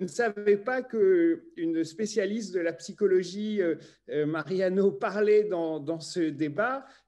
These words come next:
Et, euh, finalement, le fait que, euh, euh, j'ai choisi une telle image en tant que philosophe montre bien, euh, et malgré moi, comment les philosophes,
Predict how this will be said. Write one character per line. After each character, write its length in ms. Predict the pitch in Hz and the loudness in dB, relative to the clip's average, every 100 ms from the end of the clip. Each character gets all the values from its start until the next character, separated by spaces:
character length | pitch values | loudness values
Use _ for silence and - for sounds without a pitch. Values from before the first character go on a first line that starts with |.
| - | -2
Et, 320 | 185 214 196 | 0 2 4
euh, 140 | 196 175 | 2 0
finalement, 580 | - 175 190 233 262 | -2 -2 0 0 2
le 220 | 254 214 220 | 2 2 0
fait 440 | 233 262 240 - | 0 0 0 -6
que, 60 | 240 | -8
euh, 500 | 262 262 220 196 180 - - _ 143 | -4 2 4 4 2 -4 -20 _ -2
euh, 640 | 170 165 156 151 151 147 | 2 2 2 0 -2 -2
j'ai 220 | 127 180 | -2 -4
choisi 440 | 156 214 196 196 | -2 -2 -2 -2
une 260 | 247 226 214 | -6 -4 -2
telle 180 | 196 175 | -2 -2
image 380 | 170 240 269 208 | -2 -2 -2 -2
en 100 | 190 | -2
tant 160 | 220 | -2
que 80 | - | -4
philosophe 640 | - 185 165 180 247 233 190 | -2 2 2 4 0 0 -2
montre 400 | 226 262 262 254 | 0 0 0 -4
bien, 420 | 196 220 262 269 - | 0 -2 -4 -10 -6
euh, 100 | 170 | -2
et 140 | 156 | 0
malgré 440 | 165 196 208 196 190 | 0 2 2 2 0
moi, 380 | 190 190 233 - _ _ _ | 0 0 -2 -6 _ _ _
comment 300 | 208 214 240 | 0 2 -2
les 160 | 220 | -4
philosophes, 840 | 208 214 196 185 180 214 240 226 | -6 -6 0 2 2 2 0 -2